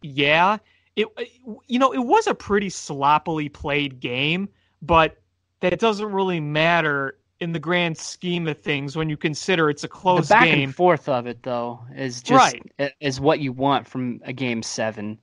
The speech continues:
Speaker 2: in any,
Speaker 1: It was
Speaker 2: in
Speaker 1: at
Speaker 2: any,
Speaker 1: Hollywood.
Speaker 2: Yeah, and, and just, you know, going back to the drought too, having the two teams with the longest droughts too. It, it's, it's, that's gotta go down as one of the greatest game sevens of all time.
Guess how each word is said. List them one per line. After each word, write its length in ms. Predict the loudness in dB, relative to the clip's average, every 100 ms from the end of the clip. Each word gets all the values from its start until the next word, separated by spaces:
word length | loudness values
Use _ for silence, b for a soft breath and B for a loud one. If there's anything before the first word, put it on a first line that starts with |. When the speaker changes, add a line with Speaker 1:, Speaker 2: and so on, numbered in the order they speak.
| -6
Speaker 2:
in 140 | 0
any, 160 | 4 6
Speaker 1:
It 60 |
was 120 | 4 2
Speaker 2:
in 80 |
Speaker 1:
at 100 | 2
Speaker 2:
any, 120 | 4 2
Speaker 1:
Hollywood. 600 | 2 2 0 -2 -6 -8 _ _ _ _ _
Speaker 2:
Yeah, 400 | -2 4 6 6 2 B B B B B
and, 200 | 4 4
and 220 | 6 4 6
just, 240 | 4 4
you 180 | 4 6
know, 100 | 4
going 300 | 6 4 8
back 220 | 6 6
to 100 | 2
the 80 | -6
drought 400 | 2 6 6 4
too, 280 | 2 2 4
having 440 | 4 4 0 -4
the 80 | -10
two 180 | -6 -6
teams 360 | -2 0 0
with 100 | -4
the 100 | -6
longest 440 | 0 2 2 -2 -4
droughts 440 | 4 4 4 -2
too. 340 | -4 2 2 2
It, 180 | -4 -12 -16
it's, 400 | -10 -10 _ -20 _ b b b b b _ -16 -16 -2
it's, 280 | 2 2 2
that's 240 | 0 0
gotta 260 | 4 6 8
go 140 | 6
down 240 | 6 4 2
as 100 | 0
one 140 | -2
of 60 | -2
the 60 |
greatest 380 | 0 -2 -2 -4
game 220 | -4 -4
sevens 400 | -4 -6 -4 -6
of 160 | -6 -6
all 160 | -6
time. 360 | -8 -16 -16 -16